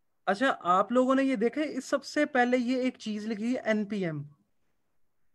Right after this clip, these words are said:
एनपीएम का मतलब है कि ये सारा का सारा नोड जे एस इंस्टॉल करेगा। एनपीएम, जहां पे आप लोग एनपीएम का लफ्ज सुनेंगे समझ जाइएगा नोड जे एस है, ठीक है?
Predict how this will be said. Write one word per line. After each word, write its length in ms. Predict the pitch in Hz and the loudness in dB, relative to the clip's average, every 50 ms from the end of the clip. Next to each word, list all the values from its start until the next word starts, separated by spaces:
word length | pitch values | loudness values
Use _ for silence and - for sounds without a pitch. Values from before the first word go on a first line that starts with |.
| _ _ | _ _
एनपीएम 540 | - 214 226 247 247 - 277 269 277 277 269 254 | 0 2 4 4 4 2 2 2 4 4 2 2
का 180 | - 269 269 | 0 0 2
मतलब 460 | 254 240 220 214 233 226 247 247 208 220 | 2 2 2 0 0 0 0 2 4 6
है 200 | 214 214 226 240 233 - - | 6 8 6 6 2 -4 -6
कि 60 | 247 | -6
ये 680 | 240 226 196 180 185 196 208 220 226 233 240 240 226 - _ _ _ _ _ _ _ _ - | -4 -4 -4 -2 2 2 4 4 4 4 2 2 0 -4 _ _ _ _ _ _ _ _ -20
सारा 680 | - - - - 202 185 185 196 202 208 220 226 220 | -18 -16 -6 0 2 4 6 6 6 8 8 6 6
का 180 | 214 220 220 214 | 6 6 6 4
सारा 500 | 214 - - - 185 180 180 190 208 214 | 4 2 0 2 2 4 6 6 6 6
नोड 460 | 208 202 196 185 180 180 190 202 196 | 6 4 4 4 4 4 4 4 4
जे 200 | 175 160 180 180 175 | 4 2 2 2 2
एस 140 | 170 - 190 | 2 2 -2
इंस्टॉल 440 | 180 170 - - - 151 147 143 143 | -6 -6 -6 -6 -6 -4 -4 -4 -6
करेगा। 420 | 151 143 139 139 135 135 131 123 - _ _ _ _ _ _ _ _ _ _ - | -6 -6 -6 -6 -6 -6 -8 -8 -10 _ _ _ _ _ _ _ _ _ _ 2
एनपीएम, 560 | 311 - 247 247 220 254 254 254 254 247 247 240 208 | 4 6 6 6 4 4 2 2 2 2 2 0 0
जहां 280 | 170 202 196 202 240 247 | 0 2 4 4 4 6
पे 100 | 247 240 | 6 6
आप 200 | 233 226 220 226 | 6 6 6 4
लोग 220 | 233 233 202 226 - 220 | 0 0 0 -2 0 2
एनपीएम 380 | 220 226 202 233 240 247 247 | 2 2 0 0 -2 -2 0
का 100 | 226 240 | 0 2
लफ्ज 160 | 220 220 220 | 4 2 2
सुनेंगे 340 | - - 226 220 220 226 233 | 2 -2 -2 -2 0 0 0
समझ 260 | 226 - 214 208 214 196 | 0 0 0 0 0 2
जाइएगा 340 | 208 220 220 220 220 226 226 | 2 2 2 2 2 2 2
नोड 320 | 220 202 190 190 190 180 | 2 2 2 2 2 0
जे 200 | 156 175 175 156 | 0 -2 -2 -2
एस 140 | 147 143 - - | -2 -4 -6 -10
है, 80 | 139 135 - _ _ _ _ _ _ _ _ _ _ _ _ _ _ _ _ _ _ - | -12 -12 -12 _ _ _ _ _ _ _ _ _ _ _ _ _ _ _ _ _ _ -4
ठीक 160 | 214 233 233 | -2 0 2
है? 160 | 262 247 - | 0 0 -2